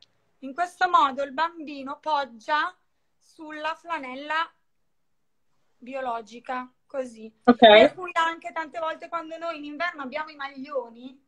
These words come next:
Speaker 1: come per esempio
Speaker 2: Mhm.
Speaker 1: io, o il maglione appunto, che ne so, un po'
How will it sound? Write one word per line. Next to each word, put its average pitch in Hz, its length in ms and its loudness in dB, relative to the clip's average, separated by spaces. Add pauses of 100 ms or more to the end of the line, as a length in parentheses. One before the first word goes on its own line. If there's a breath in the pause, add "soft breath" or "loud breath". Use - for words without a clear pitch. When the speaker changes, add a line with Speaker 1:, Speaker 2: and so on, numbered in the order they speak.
Speaker 1:
come 247 220 -12
per 247 140 -4
esempio 240 500 10
Speaker 2:
Mhm. 262 320 6
Speaker 1:
io, 254 340 -2 (440 loud breath)
o 285 140 6
il 294 80 0
maglione 302 360 -2
appunto, 294 360 -4
che 302 100 -8
ne 302 120 -4
so, 285 300 2
un 277 120 -6
po' 294 560 -2